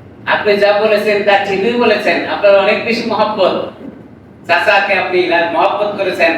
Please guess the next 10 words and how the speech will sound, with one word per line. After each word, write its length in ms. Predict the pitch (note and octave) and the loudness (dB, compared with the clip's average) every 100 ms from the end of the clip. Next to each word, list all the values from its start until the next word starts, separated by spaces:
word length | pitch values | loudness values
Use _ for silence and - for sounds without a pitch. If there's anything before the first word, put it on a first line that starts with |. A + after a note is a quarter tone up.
| - | -2
বাবার 360 | E3 G3 G#3 G3+ G3 F#3+ - - | -2 2 2 0 -2 -10 -14 -10
জায়গায় 520 | - A#3 A#3+ A3+ - - - - - | -2 0 2 0 0 -2 -6 -12 -4
চাচা 260 | G3 G#3 | -2 0
আপনাকে 420 | - - F3+ F3+ | -2 -2 -4 -4
দেখাশোনা 460 | F3+ - G3+ G3+ G3+ | -2 0 0 0 -2
করেছে, 600 | F#3 F3 - - - - - - - - | -2 -2 0 0 0 -4 -8 -14 -16 -8
কিন্তু 540 | D#4+ E4 - - - - - - - | -6 -4 -4 -4 -8 -14 -20 -16 -6
হেদায়েত 600 | - - - - - F3+ | -2 0 0 0 -4 -6
আমি 300 | G3 G3 F3+ | -4 -2 -2
যাকে 580 | E3+ E3+ D#3+ - - | -2 -2 -4 -4 -8